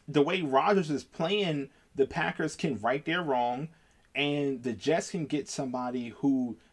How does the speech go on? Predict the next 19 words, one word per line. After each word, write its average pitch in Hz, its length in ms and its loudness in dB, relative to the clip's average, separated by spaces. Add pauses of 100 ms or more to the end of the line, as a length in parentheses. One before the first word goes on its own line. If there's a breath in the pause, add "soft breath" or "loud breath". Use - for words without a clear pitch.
(120)
they 131 160 2
can 139 180 -4
feel 135 300 0
confident 139 560 -4
and 107 120 -6
strong 147 400 -2
about. 101 360 0
And, 113 260 -4 (240)
you 127 120 -2
know, 120 260 4
it's, - 240 -2
it's, 160 200 0
it's 202 200 6
risky, 131 500 2
don't 127 140 0
get 135 160 0
me 123 100 -4
wrong, 131 360 0
but 110 320 -2